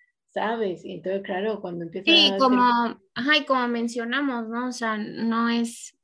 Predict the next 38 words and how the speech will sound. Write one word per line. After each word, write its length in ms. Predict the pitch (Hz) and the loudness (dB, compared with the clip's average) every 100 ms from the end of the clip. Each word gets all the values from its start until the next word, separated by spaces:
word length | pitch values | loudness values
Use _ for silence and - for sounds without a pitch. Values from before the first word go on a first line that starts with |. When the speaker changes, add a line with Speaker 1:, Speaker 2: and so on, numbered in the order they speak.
| _ | _
Speaker 2:
exacto 520 | - 208 240 233 220 214 | -12 -4 -2 -2 -6 -6
que 120 | 202 | -6
solo 360 | 208 220 226 | -4 -2 0
seas 340 | 220 226 208 208 | 0 2 0 0
cuerpo, 480 | - 247 247 226 202 | 0 2 2 -2 -4
¿no? 240 | 208 226 | -2 -4
Sino 520 | - 220 196 185 185 185 _ _ _ _ _ | -4 -6 -6 -6 -8 -12 _ _ _ _ _
es 480 | 190 196 - - - - | -10 -10 -10 -18 -20 -14
la 280 | 196 185 | -10 -10
parte 360 | - 196 190 190 | -6 -6 -6 -8
intelectual, 1400 | 185 185 185 196 190 190 190 180 - 202 202 202 202 196 | -6 -6 -6 -8 -6 -6 -6 -8 -4 2 4 4 2 -2
mental, 580 | 202 190 185 202 214 214 | -6 -6 2 4 4 4
o 60 | 208 | 2
sea, 160 | 226 | 2
Speaker 1:
Claro. 400 | 247 190 175 - _ _ | 0 -4 -14 -18 _ _
Speaker 2:
como 340 | 220 214 202 | -2 0 0
que 200 | 220 214 | 2 2
de, 260 | 208 208 - | 2 0 0
como 360 | 226 220 214 | 0 0 -4
que, 720 | - 208 202 202 202 196 - - | -8 -6 -4 -4 -4 -6 -8 -6
no 340 | 196 247 254 | 0 2 2
digo 300 | 226 226 220 | 2 2 0
todos 140 | 214 202 | -2 -6
los 200 | 190 190 | -6 -4
hombres, 340 | 214 214 311 - | 0 0 0 -2
pero 140 | 208 | -4
la 140 | 185 190 | -2 -2
mayoría 300 | 190 196 208 | -4 -4 -4
se 160 | 208 | -6
quedan 220 | 208 196 190 | -6 -6 -6
como 220 | 185 185 | -6 -6
ese 200 | 196 202 | -6 -8
primer 420 | 202 196 196 196 | -6 -4 -4 -2
plano, 320 | 214 220 196 | 0 2 2
¿no? 160 | 190 269 | -2 -4
Como 340 | 226 202 190 | -6 -8 -10
te 140 | - 190 | -8 -6
ven, 340 | 196 202 208 | -4 -6 -8